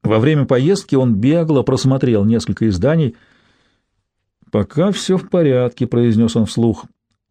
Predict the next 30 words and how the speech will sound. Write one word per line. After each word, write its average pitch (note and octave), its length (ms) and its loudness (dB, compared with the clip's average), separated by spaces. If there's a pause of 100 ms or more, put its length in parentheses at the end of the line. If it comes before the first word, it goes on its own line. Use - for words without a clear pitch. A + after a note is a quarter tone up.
(120)
Таксист - 580 -2
посмотрел A#2+ 500 0
на A#2 60 2
него A2 200 2
в F#2 60 -2
зеркальце, C#3 540 -2
покачал A#2+ 460 -2
головой G#2+ 480 0
и A2+ 280 -4
вновь A2+ 460 0
уставился A#2 600 0
на A2+ 100 4
дорогу. G#2 440 0 (1200)
Войдя D3 460 2
в - 60 -10
свой D3+ 220 0
кабинет, D3 640 0
Уин D3 320 0
разложил B2+ 480 0
журналы A#2 400 0
на G#2+ 80 2
столе C#3+ 400 -2 (460)
и A#2 80 -2
тщательно D#3+ 760 0
изучил C#3 520 -2
их, C#3 120 -4
сравнивая D3+ 640 0
друг C#3 180 -2
с C3 60 -4
другом. G#2 400 -2